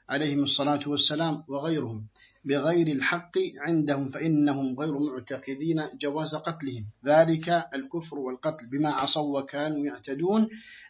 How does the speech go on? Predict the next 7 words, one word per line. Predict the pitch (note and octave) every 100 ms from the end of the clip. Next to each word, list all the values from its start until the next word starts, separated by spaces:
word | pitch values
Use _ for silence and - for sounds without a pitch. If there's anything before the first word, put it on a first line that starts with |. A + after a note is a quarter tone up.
| -
أي | D3+ E3 C#3+
جرهم، | B2+ D#3+ D3+ C3+ D3+ C#3
جرهم | D3+ D3+ D3 D3 C#3
العصيان | C#3 C3 - D#3 E3+
والتمادي | D#3 C#3 - C3+ D3+ D#3+ C#3+
في | C3+ C3+
تجاوز | C3+ C3 D#3+ D3